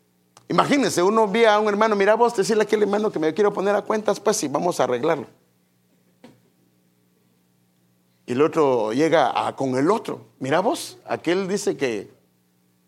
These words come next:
se quiere poner de a cuentas con vos porque vos le robaste y lo hiciste espe-". Entonces, en vez de reconciliar, termina, pero como decimos en Guatemala, sacudiendo el hormiguero,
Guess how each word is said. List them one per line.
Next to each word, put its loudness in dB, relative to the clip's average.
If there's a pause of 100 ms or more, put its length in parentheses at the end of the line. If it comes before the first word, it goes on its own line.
(160)
se -8
quiere 2
poner -2
de 2
a 0
cuentas -4
con -8
vos 0
porque -4
vos 0
le 4
robaste 0 (100)
y -4
lo -4
hiciste -6
espe-". -4
Entonces, -6 (300)
en -4
vez 2
de 2
reconciliar, 0 (140)
termina, 2 (1120)
pero 0
como -2
decimos 0
en -2
Guatemala, 0
sacudiendo -2
el 0
hormiguero, -2